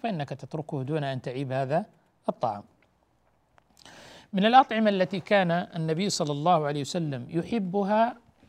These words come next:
ذراع الشاة، ذراع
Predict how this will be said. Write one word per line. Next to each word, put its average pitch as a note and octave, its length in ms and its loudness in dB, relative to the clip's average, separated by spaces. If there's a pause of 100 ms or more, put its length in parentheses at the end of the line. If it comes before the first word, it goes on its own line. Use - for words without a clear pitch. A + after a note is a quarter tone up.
(1400)
ذراع G3 480 4 (100)
الشاة، C#3 360 -6 (920)
ذراع D3 420 2